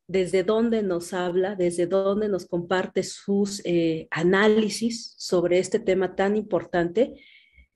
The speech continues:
y que realmente vamos a encontrar a él,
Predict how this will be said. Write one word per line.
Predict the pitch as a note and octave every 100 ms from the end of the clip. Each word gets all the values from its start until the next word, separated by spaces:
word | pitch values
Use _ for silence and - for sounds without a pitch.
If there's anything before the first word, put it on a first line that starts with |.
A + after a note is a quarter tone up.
| -
y | -
que | G#3
realmente | G3+ A3 A#3 A#3+ A#3 A3 A3 A3+ A3
vamos | G3+ G3+ G3 G3+ G3+
a |
encontrar | F3+ F3 F3 F3+
a | F#3+ F#3
él, | F3+ F#3+ G#3